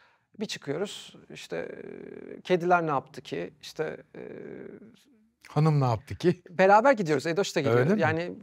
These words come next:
Speaker 1: şeyse,
Speaker 2: O ekibinde mi
Speaker 1: gerekiyorsa
Speaker 2: çalışıyor?
Speaker 1: Hayır, hayır. İç mimar. E, ama yardımcı oluyor. Beraber gidiyoruz, e, her seferinde. Ve şey, e, aklımız kalıyor her seferinde yani.
Speaker 2: Bu, e, festivallerin iptal edilmesi sizin işlerinizi çok etkiledi tabii, değil mi?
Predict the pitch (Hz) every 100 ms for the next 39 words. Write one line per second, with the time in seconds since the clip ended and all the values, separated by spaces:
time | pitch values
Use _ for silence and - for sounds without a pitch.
0 | _ _ _ - 202 226 - 196 160 143
1 | 139 147 175 202 127 165 - 98 107 _
2 | _ - 214 285 247 - - 220 - 190
3 | 208 311 - _ _ _ _ _ - 156
4 | 151 151 165 208 202 196 202 180 165 170
5 | 135 202 - - 165 170 170 170 151 135
6 | 190 - - - - 165 160 165 - 160
7 | - - 156 175 220 - 175 202 - -
8 | 175 - _ - 160 160 170 175 185 180
9 | 180 196 - 214 208 147 139 - - -
10 | - - - - - - 170 196 - -
11 | - - - - 143 139 131 156 - 160
12 | 160 160 160 160 160 160 123 160 151 139
13 | 131 135 131 175 151 135 147 139 - 113
14 | 139 - 156 113 - 85 78 87 76 110
15 | 185